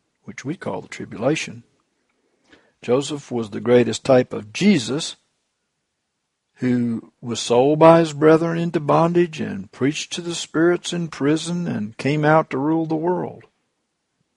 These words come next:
So we can store up under Jesus in heaven, uh, by meeting the needs of others. And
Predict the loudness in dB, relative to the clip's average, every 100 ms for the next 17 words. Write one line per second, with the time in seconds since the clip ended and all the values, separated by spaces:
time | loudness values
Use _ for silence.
0 | _ _ _ _ _ _ _ _ 2 4
1 | 4 2 0 2 2 0 2 2 4 4
2 | 2 0 -2 -2 -4 -8 -2 -2 -2 -8
3 | -10 -12 -16 _ _ -2 -2 -2 -2 -2
4 | -6 -20 _ _ _ _ _ _ _ _
5 | _ _ _ _ _ -8 -8 -8 0 2
6 | 2 0 0 0 2 -2 -2 0 0 -2
7 | -10 -2 4 6 4 0 -8 -16 -18 _
8 | _ _ _ _ _ _ _ _ _ _
9 | -20 -4 6 8 6